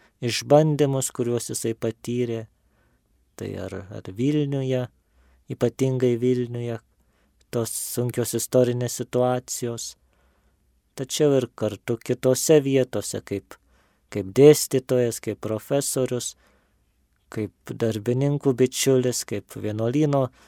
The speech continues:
steigėjas, atnaujintojas. Visur, kur jisai tos stiprybės sėmėsi iš,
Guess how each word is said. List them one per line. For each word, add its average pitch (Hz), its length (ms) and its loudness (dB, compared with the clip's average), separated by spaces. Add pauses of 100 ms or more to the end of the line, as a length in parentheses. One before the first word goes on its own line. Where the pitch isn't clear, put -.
(120)
steigėjas, 131 800 2
atnaujintojas. 123 1120 -2 (1300)
Visur, 113 480 -2
kur 147 340 4 (840)
jisai 123 560 2
tos 120 340 0
stiprybės 127 720 0 (340)
sėmėsi 123 640 2
iš, - 100 -6